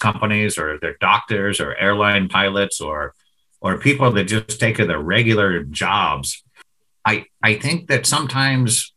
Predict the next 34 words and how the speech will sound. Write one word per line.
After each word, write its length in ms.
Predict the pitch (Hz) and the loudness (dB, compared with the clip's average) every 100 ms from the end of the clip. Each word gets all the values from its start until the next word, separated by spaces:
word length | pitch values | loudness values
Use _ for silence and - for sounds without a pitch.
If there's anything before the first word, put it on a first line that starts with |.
| _ 104 | _ 0
we, 340 | 107 101 - | 0 0 -2
we 180 | 107 104 | -2 0
neglect 600 | 95 85 82 107 127 127 | 2 0 -2 -2 -2 -2
the 120 | 90 82 107 | -2 0 0
regular 360 | 139 123 120 104 | 0 0 0 0
people 360 | 113 113 104 87 | -2 0 -2 -2
that 140 | 82 110 | -2 -2
just 260 | 110 - _ 98 | -2 -2 _ -4
do 220 | 107 107 | 0 2
the 120 | 95 101 | 2 2
right 200 | 104 - | 0 0
things 380 | 95 92 90 87 | 0 0 0 -4
and 220 | 80 76 | -4 -4
don't 260 | 98 101 104 | -2 0 0
get 100 | 104 | 0
any 200 | 95 95 | 0 0
media 380 | 90 85 78 69 | 0 -2 -4 -6
attention. 500 | 64 - 64 64 65 | -8 -10 -8 -8 -6
They 100 | 80 | -4
don't 240 | 101 104 107 | -2 -2 -2
make 160 | 107 _ | -4 _
movies 340 | 98 87 73 65 | -6 -4 -6 -8
about 240 | 64 - | -10 -10
those 200 | 60 - | -12 -12
people. 300 | 65 64 80 | -12 -8 -2
I, 160 | 95 95 | 0 0
I 140 | 95 101 | 0 0
have 160 | 101 | 0
a 80 | 87 | 0
neighbor, 440 | 92 107 92 85 | 0 0 2 0
and, 200 | 80 78 - _ _ _ _ _ _ | -2 -10 -16 _ _ _ _ _ _
and 160 | 85 90 | -2 0
we, 260 | 87 73 - | 0 -2 -4
we, 340 | 92 80 73 | 0 0 -2